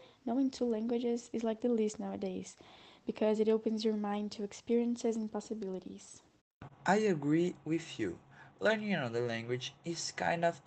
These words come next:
Speaker 2: mandatory thing these days. For you to get a job, you need to know at least two idioms, your mother tongue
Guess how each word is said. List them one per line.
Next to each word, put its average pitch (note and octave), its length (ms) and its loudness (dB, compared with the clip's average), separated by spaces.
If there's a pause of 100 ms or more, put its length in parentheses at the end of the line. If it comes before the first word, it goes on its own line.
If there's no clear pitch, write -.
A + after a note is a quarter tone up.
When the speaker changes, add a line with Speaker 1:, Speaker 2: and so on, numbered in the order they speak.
(120)
Speaker 2:
mandatory E3 580 0
thing C3+ 320 -8
these B2 240 -4
days. - 400 -4 (240)
For A3+ 220 -2
you G3 160 4
to F#3+ 120 -8
get D3 160 2
a C3 80 0
job, G#2+ 380 0
you A#2+ 80 -4
need C3 280 -6
to C#3 140 -12
know A#2+ 360 -6
at C3+ 180 -10
least F3 320 -6
two F3 300 0
idioms, C3+ 580 -4 (260)
your B2+ 220 2
mother A#2+ 400 -2
tongue C#3 480 -6